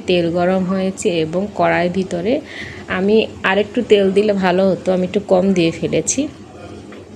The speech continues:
আপনারা একদম ডুবো তেলে দিতে পারেন। এভাবে করে সি-, তেল গরম হলে সিঙ্গারাগুলো দিয়ে দিবেন।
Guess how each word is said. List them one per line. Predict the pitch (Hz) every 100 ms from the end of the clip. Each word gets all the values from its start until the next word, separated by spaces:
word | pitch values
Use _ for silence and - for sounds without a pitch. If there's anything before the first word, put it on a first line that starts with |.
| - -
আপনারা | 165 - 202 190
একদম | 190 202 196
ডুবো | 180 175 180
তেলে | 202 202
দিতে | 180 185 185
পারেন। | 185 214 196
এভাবে | 175 185 185
করে | 196 196
সি-, | 208 - 175 180 180 -
তেল | 202 202
গরম | 175 180 185
হলে | 190 208 220
সিঙ্গারাগুলো | 214 185 185 185 180 190 196
দিয়ে | 180 175
দিবেন। | 170 180 214